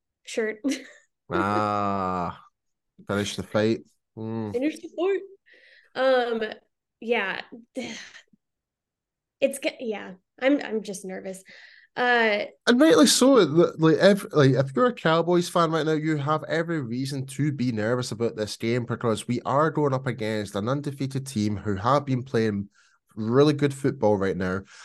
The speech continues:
Speaker 2: Like, don't get me wrong, like, Brock Purdy is not an elite quarterback because he, but he's in a system that complements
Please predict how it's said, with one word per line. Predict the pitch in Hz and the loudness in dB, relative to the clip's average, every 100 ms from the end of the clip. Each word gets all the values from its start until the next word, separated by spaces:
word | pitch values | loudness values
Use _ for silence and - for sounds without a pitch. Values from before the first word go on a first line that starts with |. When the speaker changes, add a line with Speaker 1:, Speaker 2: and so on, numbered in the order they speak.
| - | -6
Speaker 2:
Like, | 95 101 | 0 0
don't | 123 151 | 2 0
get | 139 - | 0 0
me | 120 | 2
wrong, | 113 120 101 98 | 2 4 2 0
like, | 95 95 - _ _ _ _ - | -2 -2 -8 _ _ _ _ 0
Brock | 139 175 - | 2 2 0
Purdy | 156 147 135 131 | 0 0 0 -2
is | 104 101 | -2 -4
not | 113 117 85 | -2 -2 -2
an | 101 | -4
elite | 101 104 - | -2 -4 -6
quarterback | 110 104 104 104 101 | -6 -4 -4 -4 -6
because | 104 110 117 - | -6 -4 -4 -4
he, | 123 - | -8 -4
but | 95 | -4
he's | 92 165 180 - | 0 0 0 0
in | 135 | -2
a | 117 | -2
system | - - 139 - 101 101 | -4 -4 -4 -2 -2 -2
that | 98 - | -4 -6
complements | - 131 123 - 117 110 104 - | -4 -2 -2 -2 -2 0 -2 -6